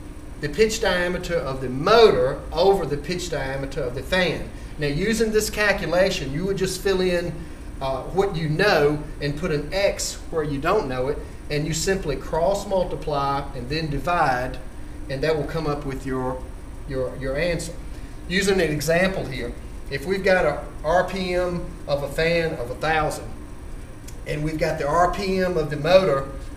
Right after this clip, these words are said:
is eighteen hundred, and we know the pitch diameter of the motor is four, but we don't know the pitch diameter of the fan,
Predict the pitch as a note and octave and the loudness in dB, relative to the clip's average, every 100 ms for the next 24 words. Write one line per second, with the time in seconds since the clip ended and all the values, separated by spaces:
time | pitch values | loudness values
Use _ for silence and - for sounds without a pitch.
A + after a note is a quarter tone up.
0 | - - C#3 C3 F3 E3 - F3 D#3+ F3+ | -10 -8 -6 -2 0 0 0 -2 0 0
1 | E3+ - - - - - - - - - | 0 -4 -10 -10 -10 -10 -10 -10 -8 -8
2 | - - - - - C#3+ D#3 E3+ E3+ G3+ | -8 -8 -10 -8 -6 -4 -2 0 4 8
3 | B3+ A#3+ G3+ - D3+ - A3 A3 G#3 F3+ | 12 12 10 4 -2 0 0 2 2 4
4 | F3 G#3+ G#3 - D#3+ D3+ C#3 D#3 D#3+ C#3+ | 4 2 0 2 2 2 2 6 6 4
5 | C3 - G3 G3 D3+ C#3 C#3+ C#3+ F3+ A3+ | 0 0 4 4 4 0 -4 0 4 4
6 | A#3 E3+ D#3+ D#3 D#3 F3+ - D#3 D3 D3+ | 4 2 2 2 0 -6 -2 0 0 0
7 | D3 D#3 C#3+ C#3+ - G3+ F#3 - | -2 -2 -4 -4 -2 0 2 -2